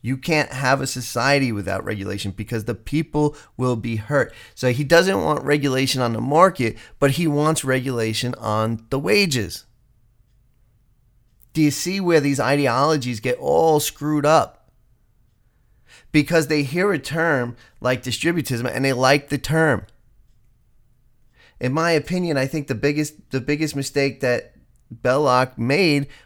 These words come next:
was calling it distributism. He should have called it something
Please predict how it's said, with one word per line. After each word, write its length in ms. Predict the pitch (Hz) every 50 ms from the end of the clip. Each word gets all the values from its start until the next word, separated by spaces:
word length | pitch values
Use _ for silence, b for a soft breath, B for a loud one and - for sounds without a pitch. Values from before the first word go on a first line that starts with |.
| B B
was 200 | - 143 151 135
calling 500 | - - - - - 147 160 170 165 151
it 160 | 147 143 143
distributism. 760 | - 131 - - 156 160 180 180 160 - 139 120 107 101 95 104
He 140 | 107 123 127
should 220 | 113 - 131 139
have 140 | 151 139 -
called 280 | - 117 117 123 117
it 120 | 117 107 -
something 400 | - 117 113 110 - 113 101